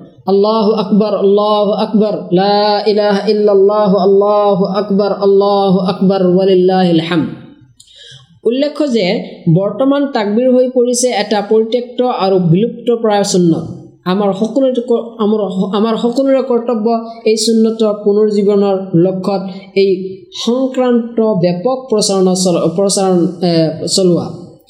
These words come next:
হাদিছত উল্লেখ, এ, উল্লেখিত আছে যে, এ,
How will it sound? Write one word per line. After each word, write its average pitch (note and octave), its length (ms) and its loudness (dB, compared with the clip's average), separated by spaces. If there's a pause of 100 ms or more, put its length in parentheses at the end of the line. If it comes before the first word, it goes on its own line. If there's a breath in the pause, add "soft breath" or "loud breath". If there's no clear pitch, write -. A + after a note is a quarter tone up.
(140)
হাদিছত A3+ 420 -2
উল্লেখ, A3+ 380 0
এ, G#3 360 0
উল্লেখিত A3+ 360 0
আছে A3+ 280 0
যে, A3+ 100 2 (560 loud breath)
এ, F3 320 0